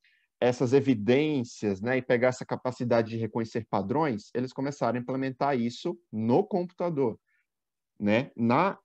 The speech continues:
nessa infraestrutura computacional. E o negócio começou a dar certo,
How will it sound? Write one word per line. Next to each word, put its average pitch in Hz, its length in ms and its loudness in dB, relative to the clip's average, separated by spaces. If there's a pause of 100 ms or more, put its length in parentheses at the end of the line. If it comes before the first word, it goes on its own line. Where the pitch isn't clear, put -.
nessa 147 400 2
infraestrutura 156 920 2
computacional. 139 880 -4
E 180 80 -4
o - 20 -2
negócio 175 320 0
começou 190 360 -2
a - 20 0
dar 185 140 -6
certo, - 440 -8